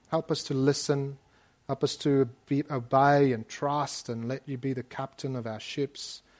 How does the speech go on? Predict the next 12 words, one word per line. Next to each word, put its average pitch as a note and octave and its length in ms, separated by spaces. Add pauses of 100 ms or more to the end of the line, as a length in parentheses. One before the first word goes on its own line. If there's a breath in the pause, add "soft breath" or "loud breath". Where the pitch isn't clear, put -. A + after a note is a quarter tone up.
(500 soft breath)
And, B2 240
um, B2 220
yeah, D3+ 160
may D3 200
we D3 140
see D3 220
you D#3 140
for C#3+ 220
who C#3 100
you C#3+ 240
truly D#3 680
are A2 380